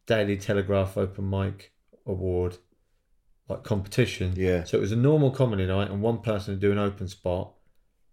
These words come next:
Speaker 1: and they'd report back were they any good and put them through to then, you know, the other heats. And I thought back and thought, "I'm sure Cognito was on."
Speaker 2: Right.
Speaker 1: I'm sure my first memory of him was that.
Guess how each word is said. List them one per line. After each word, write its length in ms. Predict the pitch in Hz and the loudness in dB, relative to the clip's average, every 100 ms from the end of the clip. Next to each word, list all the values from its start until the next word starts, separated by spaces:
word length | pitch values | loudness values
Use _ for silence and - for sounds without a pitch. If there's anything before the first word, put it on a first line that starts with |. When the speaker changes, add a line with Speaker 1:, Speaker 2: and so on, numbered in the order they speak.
| _ - | _ -6
Speaker 1:
and 140 | 101 | -2
they'd 180 | 98 95 | 0 2
report 320 | 95 95 101 95 | 0 0 0 0
back 160 | 90 | 0
were 100 | 92 | 0
they 160 | 92 92 | 2 2
any 120 | 90 | 0
good 220 | 87 95 | 0 -2
and 120 | 87 90 | -2 -6
put 140 | 107 | -6
them 80 | 95 | -6
through 280 | - 98 92 | -2 -2 -2
to 140 | - | -4
then, 400 | 92 92 90 90 - - | -4 -2 -4 -8 -12 -8
you 140 | 98 | -6
know, 120 | 85 | -6
the 140 | 87 92 | -2 -2
other 200 | 90 92 _ _ _ - | -2 -4 _ _ _ -4
heats. 440 | 110 101 - - - _ _ _ _ _ _ _ _ | -2 -2 -4 -14 -14 _ _ _ _ _ _ _ _
And 80 | 107 | -6
I 40 | 101 | -4
thought 300 | - 110 - | 0 0 0
back 260 | 120 - | -2 -2
and 220 | 113 101 - | -6 -6 -6
thought, 360 | 131 - - _ _ | -4 -4 -8 _ _
"I'm 100 | 139 | -12
sure 520 | - 240 240 151 - - - - | -6 -4 -2 -2 -6 -14 -20 -8
Cognito 640 | 151 131 180 202 104 87 | -4 -2 -2 -2 -2 -4
was 140 | 85 85 | -6 -8
on." 180 | 82 78 _ - | -10 -12 _ -6
Speaker 2:
Right. 200 | 98 101 | -4 -2
Speaker 1:
I'm 60 | 95 | -4
sure 340 | - 247 214 | -2 0 2
my 220 | 135 113 - - - | 0 -2 -4 -12 -18
first 340 | - 123 104 113 | -6 -4 -2 -2
memory 300 | 107 101 92 | -2 0 0
of 100 | 92 | -2
him 140 | 92 | -4
was 180 | 87 92 | -4 -6
that. 280 | 110 82 | -4 -6